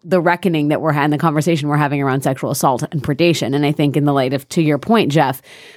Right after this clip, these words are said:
what we're discussing, i-, in tr-, Clinton's transgressions look a lot worse today than I think they seemed in the mid and, and, and early nineties. I mean, I think that's just fact. We just think about sexual assault and predation in a different way.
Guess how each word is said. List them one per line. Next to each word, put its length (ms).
what 180
we're 160
discussing, 680
i-, 80
in 240
tr-, 180
Clinton's 340
transgressions 760
look 280
a 60
lot 320
worse 260
today 440
than 160
I 100
think 240
they 140
seemed 440
in 160
the 80
mid 280
and, 180
and, 220
and 180
early 280
nineties. 560
I 80
mean, 100
I 80
think 140
that's 160
just 160
fact. 340
We 140
just 200
think 180
about 360
sexual 340
assault 300
and 100
predation 580
in 140
a 60
different 300
way. 300